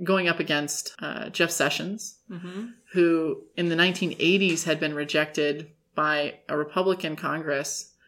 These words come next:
Speaker 1: for being racist.
Speaker 2: Right.
Speaker 1: And Coretta Scott King, M L K's widow, had written a letter explaining all of the different ways that this man had been discriminatory against Black people.
Speaker 2: Mm-hmm.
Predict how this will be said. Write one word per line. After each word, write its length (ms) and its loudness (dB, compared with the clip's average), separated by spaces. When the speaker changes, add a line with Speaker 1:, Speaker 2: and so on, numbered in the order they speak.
Speaker 1:
for 160 -2
being 460 -2
racist. 880 -2
Speaker 2:
Right. 360 -8
Speaker 1:
And 200 -2
Coretta 380 4
Scott 320 -2
King, 420 -6
M 140 -2
L 140 0
K's 480 0
widow, 440 0
had 220 0
written 220 0
a 80 2
letter 580 4
explaining 560 -2
all 300 4
of 100 2
the 80 0
different 320 -4
ways 300 2
that 140 -6
this 200 -2
man 280 -4
had 380 -4
been 520 2
discriminatory 720 0
against 520 -8
Black 340 0
people. 520 -8
Speaker 2:
Mm-hmm. 280 -2